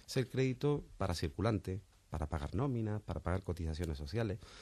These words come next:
Eh, ese señor que tiene un restaurante, un bar y quiere modernizar su terraza o su mobiliario,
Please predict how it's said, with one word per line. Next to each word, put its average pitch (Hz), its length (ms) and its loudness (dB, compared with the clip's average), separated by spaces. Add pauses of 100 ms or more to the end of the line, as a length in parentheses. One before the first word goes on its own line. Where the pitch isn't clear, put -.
(320)
Eh, 90 580 -4
ese 101 180 -2
señor 123 300 4
que 113 100 0
tiene 113 340 2
un 101 320 2
restaurante, 101 540 0
un 90 80 2
bar 101 160 2
y 95 80 0
quiere 101 500 2 (320)
modernizar 98 720 4
su - 200 -6
terraza 90 600 -2
o 80 340 -8
su 90 180 -10
mobiliario, 95 640 -2